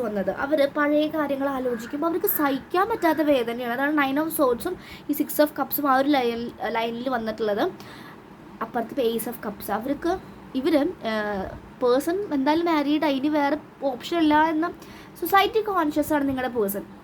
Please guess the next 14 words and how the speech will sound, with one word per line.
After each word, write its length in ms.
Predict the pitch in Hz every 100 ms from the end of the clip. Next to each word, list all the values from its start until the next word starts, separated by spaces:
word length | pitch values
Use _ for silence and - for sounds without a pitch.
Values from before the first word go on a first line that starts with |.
| -
അതാണ് 400 | 240 269 285 339 381
മെയിൻ. 180 | 277 226 -
അവർ 140 | 233 269 277 294
ഈഗോ, 340 | 302 311 233 220 143
ഒടുക്കത്തെ 460 | 240 - 330 381 415 339
ഈഗോ 140 | 311 311
ആണ് 100 | 269
അവർക്ക്. 220 | 202 196 - - - - - - - - -
പക്ഷെ 160 | - 285
ആ 40 | 285 294
ഈഗോ 180 | 269 302
ഒക്കെ 140 | 320 320
നോക്കൂ, 220 | 311 311 359 - - 226 277
Death, 340 | 285 -